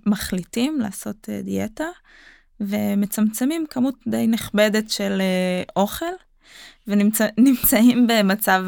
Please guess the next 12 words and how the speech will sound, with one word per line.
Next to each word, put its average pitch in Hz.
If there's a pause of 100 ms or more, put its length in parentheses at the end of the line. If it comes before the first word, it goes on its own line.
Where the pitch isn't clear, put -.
(100)
אולי 202
של, 214
אה, 175
הרעבה, 185
אולי 202 (480)
לא 233
כל 262
כך 214
קיצוני, 262
אבל 247
איזושהי 277
דיאטת 214